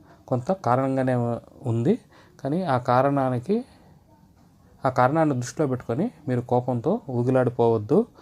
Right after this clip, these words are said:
మీ మానసిక ప్రశాంతతని దూరం చేసుకోవద్దు. చర్చలకు కూడా సాధ్యమైనంత దూరంగా ఉండండి.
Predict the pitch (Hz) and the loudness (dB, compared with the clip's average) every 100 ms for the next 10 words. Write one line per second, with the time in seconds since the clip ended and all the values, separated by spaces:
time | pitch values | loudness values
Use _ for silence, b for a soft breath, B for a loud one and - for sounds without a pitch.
0 | B B 127 117 123 131 120 113 120 113 | B B -2 0 0 -2 -4 -4 -6 -6
1 | 110 135 214 - B _ 107 127 131 120 | -6 -4 -4 -6 B _ 0 2 2 -2
2 | - 113 110 107 190 - B B B B | -2 -2 -2 0 -2 -2 B B B B
3 | - 120 - 156 131 127 196 202 123 127 | -4 -2 0 0 2 4 4 2 0 2
4 | 127 117 110 113 127 127 127 120 113 113 | 0 0 -2 2 2 4 2 2 -2 -2
5 | 226 | -2